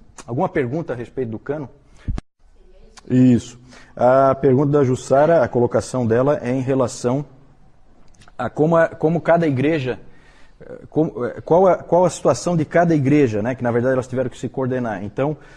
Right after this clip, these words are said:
aparentemente, o, cada igreja só tinha, não tinha todos os livros. E às vezes tinha livros que acabaram não entrando, e, e outros que acabaram entrando ela não tinha. E realmente era assim. Só que rapidamente elas tinham,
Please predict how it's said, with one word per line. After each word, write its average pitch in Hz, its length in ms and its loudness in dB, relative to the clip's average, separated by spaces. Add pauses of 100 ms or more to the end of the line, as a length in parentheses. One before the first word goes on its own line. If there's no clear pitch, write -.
(200)
aparentemente, 139 1000 -2
o, 131 340 -2
cada 143 260 2
igreja 135 440 0
só 156 220 -6
tinha, 156 480 -10
não 143 160 -4
tinha 240 220 -4
todos 160 440 0
os 113 100 -6
livros. 104 440 -10 (640)
E 117 60 -4
às 123 120 -2
vezes 160 260 0
tinha 190 240 -4
livros 156 260 -2
que - 100 -8
acabaram 196 400 0
não 196 140 -4
entrando, 185 500 -4
e, 131 300 -2
e 135 80 0
outros 165 220 0
que - 80 -4
acabaram 143 360 0
entrando 156 220 -2
ela 214 140 0
não 185 140 -2
tinha. 190 440 -6 (400)
E 202 60 2
realmente 190 420 4
era 196 140 4
assim. 262 360 -4 (400)
Só 233 200 2
que 226 100 2
rapidamente 208 560 4
elas 208 200 2
tinham, 233 300 0